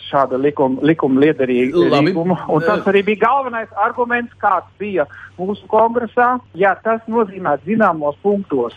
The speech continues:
Speaker 1: kaut kas, par ko ir diasporai bažas gadu no gada, vai nākošu gadu mēs šādā veidā varēsim darboties, vai notiks kaut kāda attīstība tai ziņā,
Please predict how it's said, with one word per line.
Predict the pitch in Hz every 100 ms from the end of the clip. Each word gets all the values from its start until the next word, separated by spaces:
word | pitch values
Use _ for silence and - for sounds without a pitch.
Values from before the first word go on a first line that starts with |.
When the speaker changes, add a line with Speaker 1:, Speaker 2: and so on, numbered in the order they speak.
| - - - -
Speaker 1:
kaut | 202 208
kas, | 196 175
par | - 156
ko | 180 185 175 -
ir | 165 160 147
diasporai | 180 190 170 175 156 147
bažas | 247 262 190 135 _
gadu | 185 180 165
no | 170
gada, | 220 220 165
vai | 131 151
nākošu | 170 185 - 156 147
gadu | 165 165 143
mēs | 156 147
šādā | - 165 147 143
veidā | 139 147 147 139
varēsim | 220 233 170 - 151
darboties, | 139 131 127 127 -
vai | - 170 214 180
notiks | 165 208 175 - -
kaut | 180 175
kāda | 139 139
attīstība | 190 233 170 139 - 147 135 131 131 - _
tai | - 143 139
ziņā, | 156 147 135